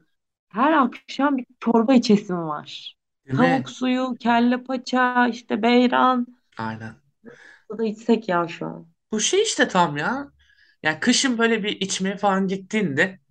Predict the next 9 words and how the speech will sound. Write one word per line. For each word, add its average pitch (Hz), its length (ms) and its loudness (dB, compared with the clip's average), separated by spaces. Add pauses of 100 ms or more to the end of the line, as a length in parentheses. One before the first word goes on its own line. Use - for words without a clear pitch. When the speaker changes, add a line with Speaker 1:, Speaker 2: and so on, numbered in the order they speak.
Speaker 2:
çıkışında 208 500 -4
çorbaya 202 400 4
gidersin 190 460 2
ya 160 120 -2
tam 226 200 2
o. 147 240 -2 (180)
O 220 140 2
dönemdeyiz. 156 560 0 (100)
Speaker 1:
Evet. 175 140 -16